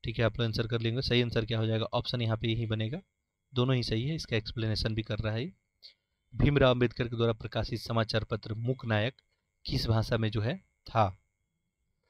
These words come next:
अंग्रेजी, बंगला, हिंदी या मराठी? तो ये मूक नायक जो है उन्नीस सौ बीस में प्रकाशित होता था। आप लोग सही आंसर किए होंगे, ऑप्शन डी ही सही होगा, मराठी में ये प्रकाशित होता है। निम्नलिखित कथनों विचार कीजिए, बताइए सही कथन कौन है।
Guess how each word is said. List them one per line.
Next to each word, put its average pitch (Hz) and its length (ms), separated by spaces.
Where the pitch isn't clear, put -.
अंग्रेजी, 120 440
बंगला, 117 540
हिंदी 117 440
या 113 80
मराठी? 104 520
तो - 1120
ये 120 60
मूक 135 220
नायक 123 220
जो 110 140
है 117 220
उन्नीस 120 260
सौ 120 60
बीस 113 200
में 110 100
प्रकाशित 110 480
होता 104 200
था। 139 180
आप 113 140
लोग 113 100
सही 113 180
आंसर 110 220
किए 110 120
होंगे, 120 160
ऑप्शन 113 320
डी 113 120
ही 113 100
सही 110 180
होगा, 110 200
मराठी 113 380
में 104 100
ये 131 80
प्रकाशित 110 540
होता 113 200
है। 104 80
निम्नलिखित 131 300
कथनों 139 280
विचार 117 300
कीजिए, 123 300
बताइए 113 300
सही 113 220
कथन 110 240
कौन 113 220
है। 147 60